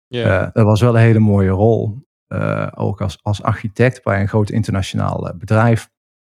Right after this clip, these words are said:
Speaker 2: En op een gegeven moment werd dat heel erg politiek. En heel veel gedoe en zo. En, eh, ja, op een gegeven moment was het gewoon op. En, en, en had ik een, eh, onwijze burn-out. En toen
Speaker 1: Oh, dat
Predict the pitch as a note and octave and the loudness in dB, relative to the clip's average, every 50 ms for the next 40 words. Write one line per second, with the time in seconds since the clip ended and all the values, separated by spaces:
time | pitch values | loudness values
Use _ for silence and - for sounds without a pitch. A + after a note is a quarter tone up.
0 | _ _ _ - G#2 G2 - F#2 C3 C3+ C3+ B2 - B2 A#2+ - - G2 A2 B2+ | _ _ _ -2 0 2 4 4 4 4 2 0 0 -2 0 0 0 2 2 4
1 | C3 B2 A2 G#2 - - C#3+ B2+ A2 G#2 - - E3 E3 D#3 - - _ _ _ | 4 4 2 0 0 0 0 2 2 0 -2 -2 -4 -4 -4 -8 -16 _ _ _
2 | _ _ _ _ _ _ _ _ _ _ _ _ _ _ _ _ _ - B2 A#2 | _ _ _ _ _ _ _ _ _ _ _ _ _ _ _ _ _ -2 2 4
3 | A#2 A2 G#2+ G#2+ - A2+ G2 B2 C3 C3 B2+ A#2+ A2+ G2 - G#2+ G#2+ G#2 G#2+ G#2 | 4 4 4 2 0 2 4 6 6 6 6 4 4 2 2 2 2 2 2 0
4 | G2+ - _ _ _ _ _ _ _ _ _ - G2+ G2+ F#2+ F#2 F#2 G2 G2 G2 | -2 -8 _ _ _ _ _ _ _ _ _ -4 -2 0 0 0 0 -2 -2 -2
5 | F#2+ G2 G2+ G2+ G#2 A2 A2 - - - A2+ - - A2+ G#2+ G#2 G#2+ A2 G#2+ F#2 | -2 -2 -4 -4 -6 -6 -8 -8 -10 -10 -12 -10 -4 0 2 4 4 4 2 0
6 | F#2+ G2 - G2+ A2+ A2+ A2 - G#2 G2+ - - - F#2 G2 - - A2+ A#2 - | -2 -2 0 2 2 2 2 2 -2 -4 -6 -4 -4 -4 -2 0 0 0 0 0
7 | - - _ _ _ _ - - - G#2+ - A2+ A2 - - - _ _ _ - | -6 -20 _ _ _ _ -10 -8 -8 -6 -4 -4 -6 -6 -6 -10 _ _ _ -10
8 | G2+ G2+ - A2 G#2+ - - F#2+ F#2 G2 - G#1 G#1+ - - - G#2 G#2 G2+ G2 | -8 -6 -4 -4 -4 -2 -4 -2 -2 -2 -2 -4 -4 -6 -6 -2 -2 -2 -2 -2
9 | F2 - G#2 G#2+ A2+ G#2+ - - - G#2+ - - _ _ _ _ _ _ _ _ | -2 2 4 4 4 4 2 0 -4 -6 -8 -12 _ _ _ _ _ _ _ _
10 | _ _ _ _ _ _ _ _ _ _ _ _ - A#2 G#2 G2+ F#2+ - - B2+ | _ _ _ _ _ _ _ _ _ _ _ _ 0 2 2 2 2 4 4 6
11 | B2 B2+ B2 C#3 D3+ G3 G#3 D3+ | 8 8 6 4 2 0 0 0